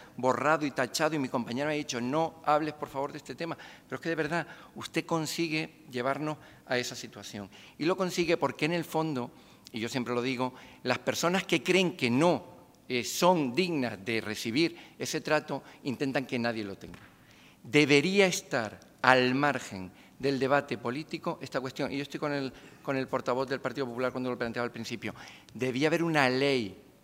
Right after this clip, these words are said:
El, lo-, el legislador nos debía sacar de este fango porque al final terminamos hablando de las cosas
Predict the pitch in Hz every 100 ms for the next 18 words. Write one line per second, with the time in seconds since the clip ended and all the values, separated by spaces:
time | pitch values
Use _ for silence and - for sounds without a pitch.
0 | - - 123 123 127 - 131 120 131 117
1 | 120 151 151 131 117 123 151 - 127 -
2 | 131 107 - - - 127 - 131 - 147
3 | 151 151 156 - - - 165 185 180 170
4 | 156 151 147 135 123 127 139 135 131 131
5 | 127 120 110 - 110 131